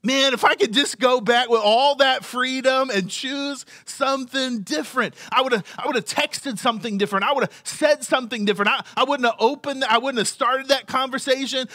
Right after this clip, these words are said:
I, I should have ignored him or her. I, I should have never done those things because I had so much freedom,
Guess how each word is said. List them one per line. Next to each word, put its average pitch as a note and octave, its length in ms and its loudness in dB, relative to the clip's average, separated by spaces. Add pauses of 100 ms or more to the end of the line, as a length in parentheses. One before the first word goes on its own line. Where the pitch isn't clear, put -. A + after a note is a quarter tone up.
(120)
I, G3+ 160 0
I G3 60 0
should G#3+ 180 -2
have F3 140 -2
ignored B3 500 2
him C4 420 -4
or D#3 140 0
her. C4 380 0 (200)
I, G3+ 180 -2
I G#3+ 60 -2
should A#3 180 -2
have G3 100 0
never A#3+ 560 0
done C4+ 400 0
those C4+ 400 -2
things C4+ 600 -6 (240)
because A#3+ 240 -2
I B3 60 2
had A#3 100 -2
so C#4+ 320 -2
much C4+ 300 -2
freedom, F3 960 -6